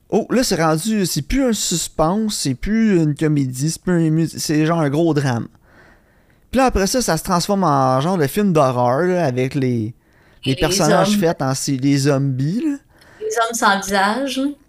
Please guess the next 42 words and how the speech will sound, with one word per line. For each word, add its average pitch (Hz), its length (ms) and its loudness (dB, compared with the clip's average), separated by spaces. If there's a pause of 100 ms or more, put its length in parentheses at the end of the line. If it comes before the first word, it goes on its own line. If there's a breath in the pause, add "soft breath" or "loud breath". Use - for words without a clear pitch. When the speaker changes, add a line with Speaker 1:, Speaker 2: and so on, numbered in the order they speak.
(300)
Speaker 1:
Ouais, 170 420 2
genre, 160 200 2
j'appelle 147 260 2
les 160 100 4
zombies 151 280 0
parce 127 180 -2
qu'ils 123 220 0
sont 127 200 -4
morts, 175 280 -2
genre. 233 180 -6 (800 soft breath)
Speaker 2:
Ouais. 190 120 2
Speaker 1:
C'est 151 120 -2
comme 196 160 2
des, 143 280 2
des 143 240 2
fantômes 180 560 2
zombies, 170 400 2
puis 180 100 -2
c'est 143 140 -4
ça, 165 140 0
ils 143 80 2
ont 127 60 0
pas 151 120 -2
de 143 100 -4
visage, 151 380 0
tout. 220 120 -2
Puis 160 140 -6
le - 20 -4
C 185 180 0
G 160 80 2
I 208 140 2
est 170 40 -2
tellement 165 260 0
mal 151 220 0
fait 208 280 -4
que 156 100 -4
c'est 143 180 -2
juste 170 240 -2
corny, 156 460 0
puis 180 120 -8
j'étais 131 200 -2
crampé. 123 540 -4